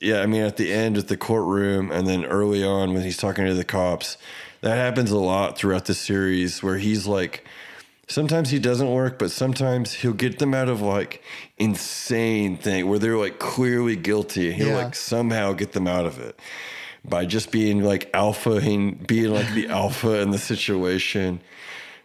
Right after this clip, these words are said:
Speaker 1: And, like, you know, like, "I know you're, you're not stupid, right? You're a good cop." So, like,
Speaker 2: Yeah.
Speaker 1: you know, like, "We're just trying to, you're gonna make us lose our jobs here, man."
Speaker 2: Yeah.
Speaker 1: And he's just like, I mean, and I think that's, uh,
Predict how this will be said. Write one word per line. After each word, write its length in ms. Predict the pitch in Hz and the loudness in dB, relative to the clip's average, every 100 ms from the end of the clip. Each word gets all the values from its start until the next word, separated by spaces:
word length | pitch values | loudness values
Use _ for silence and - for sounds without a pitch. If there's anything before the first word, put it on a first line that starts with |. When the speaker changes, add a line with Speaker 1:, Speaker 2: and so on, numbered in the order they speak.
| _ _ _ | _ _ _
Speaker 1:
And, 220 | 101 101 | 0 2
like, 440 | 95 87 82 - - | 2 0 -2 -8 -8
you 160 | - 101 | -2 0
know, 140 | 95 | 2
like, 240 | 87 82 | 0 0
"I 60 | 110 | 2
know 120 | 147 | 2
you're, 260 | 143 117 147 | 4 2 0
you're 220 | 110 131 | 2 2
not 200 | 185 160 | 2 0
stupid, 420 | 95 - 156 104 98 | -2 -2 0 0 2
right? 240 | 113 110 | 0 2
You're 140 | 113 151 | 0 0
a 40 | |
good 220 | 135 127 | 0 0
cop." 380 | - 139 98 - | 0 0 0 -4
So, 280 | - 107 101 | -2 0 2
like, 300 | 95 90 85 | 2 0 2
Speaker 2:
Yeah. 280 | 160 151 117 | 0 2 0
Speaker 1:
you 60 | |
know, 180 | 101 101 | -2 -4
like, 280 | 104 101 92 | 0 0 2
"We're 120 | 110 | 0
just 180 | 135 135 | 0 -2
trying 220 | - 139 | 0 0
to, 140 | 123 104 | 2 0
you're 100 | 107 | 0
gonna 200 | 117 143 | 0 2
make 180 | 127 123 | 2 0
us 140 | 117 135 | 0 0
lose 120 | 123 | 0
our 80 | 107 | 0
jobs 420 | 85 107 101 87 | 0 0 0 -2
here, 160 | 87 73 | -4 -4
man." 340 | 71 78 85 - - - - | -4 -6 -6 -8 -10 -10 -4
Speaker 2:
Yeah. 180 | 147 135 | -2 0
Speaker 1:
And 80 | 104 | 0
he's 140 | 104 | 0
just 240 | 107 - - | -2 -2 0
like, 260 | 104 101 - | 2 2 0
I 80 | 101 | 2
mean, 300 | 107 101 95 - - - - - - _ _ | 2 0 -2 -8 -10 -12 -12 -18 -20 _ _
and 120 | 104 117 | -2 0
I 60 | |
think 220 | 123 185 | 0 0
that's, 380 | 196 151 - - | 0 -2 -4 -4
uh, 440 | 101 101 92 87 | 0 2 2 0